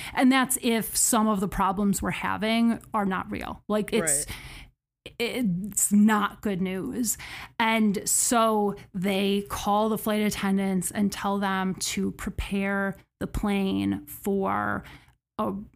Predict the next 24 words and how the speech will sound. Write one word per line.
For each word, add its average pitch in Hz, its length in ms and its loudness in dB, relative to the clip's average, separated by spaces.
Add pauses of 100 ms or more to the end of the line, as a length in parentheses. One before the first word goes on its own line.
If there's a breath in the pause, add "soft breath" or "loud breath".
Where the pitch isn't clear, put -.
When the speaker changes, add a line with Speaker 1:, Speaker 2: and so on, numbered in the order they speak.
(460)
Speaker 1:
like, 190 280 -4 (800)
we 214 200 0
might 190 400 0 (240)
go 196 140 -4
off 196 180 -4
the 196 80 -6
runway. - 520 -4 (100)
Like, 196 120 -4
Speaker 2:
Yeah. - 60 -8
Speaker 1:
we 214 120 2
might 196 340 -2
overrun 196 540 -2
the 196 100 -4
runway 202 800 -4 (300)
because 208 460 -2
we 196 120 -2
just 180 280 -4
might 196 280 -4
literally 196 540 -2
not - 220 -4
be - 140 -6
able 190 200 -8
to - 140 -10
stop - 480 -8